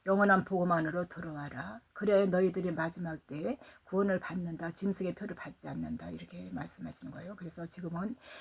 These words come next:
마지막 때, 아, 노아의 이 물 심판이 일어난 거하고 똑같은 지금은 이 마지막 때입니다.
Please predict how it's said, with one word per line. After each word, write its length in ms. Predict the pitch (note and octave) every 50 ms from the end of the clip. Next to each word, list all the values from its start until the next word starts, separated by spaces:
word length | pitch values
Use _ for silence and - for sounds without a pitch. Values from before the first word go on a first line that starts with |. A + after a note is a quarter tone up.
| - - - -
마지막 640 | F3+ G3 A3+ A#3 A3+ A#3 A#3 A#3 A3 G#3 - _ -
때, 300 | E3 D#3 E3+ G#3 B3 A3 -
아, 340 | - E3+ G3 A3 A3 G3+ G#3+
노아의 500 | G3 F3+ G3 A3+ A#3+ A#3 A3+ A3 G#3 F#3+
이 100 | G3 G#3
물 220 | F#3+ E3+ G#3 G#3+ G3+
심판이 640 | - G#3 G3+ G3 G3 F#3+ E3+ E3+ F3 F#3 A3+ C#4 D#4+ - _ _ - - - - - - - F#3
일어난 380 | G#3 G#3 G3+ G3 G3 F3+ F3+
거하고 320 | E3+ E3 E3 E3+ F3 E3+ G3+ -
똑같은 840 | - F#3+ F#3+ F#3+ F#3+ F#3 - - E3+ D#3 - - E3+ G#3+ B3+ D4 - _ _ _ _ _ _
지금은 300 | - - F#3+ F#3+ G3 G3+
이 140 | F3 F3+ F3
마지막 500 | E3+ D3+ D3+ E3 E3+ - F3 D#3+ D#3 -
때입니다. 580 | - D#3 D#3 - - C#3 - E3 E3 F3 -